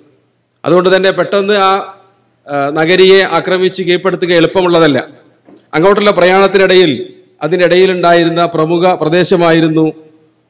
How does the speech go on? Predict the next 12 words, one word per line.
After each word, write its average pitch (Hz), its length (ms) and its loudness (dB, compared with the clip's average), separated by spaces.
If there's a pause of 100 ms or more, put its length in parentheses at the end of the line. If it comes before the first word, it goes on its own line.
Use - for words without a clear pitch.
(960)
പേർഷ്യൻ 170 400 2
ഭാഷയിൽ 165 760 0 (420)
ബഹ്റസീർ 185 640 2
എന്നറിയപ്പെടുന്ന 156 760 -2
നഗരം. 131 320 0 (1500)
ആ 170 100 4
പ്രദേശത്താണ് 175 580 0
ആദ്യമായി 165 440 2
അവരെത്തിയത്. 170 800 0 (760)
അവര് 156 580 0 (240)
യുദ്ധത്തിന് 170 460 0
തയ്യാറാവുകയും 175 760 0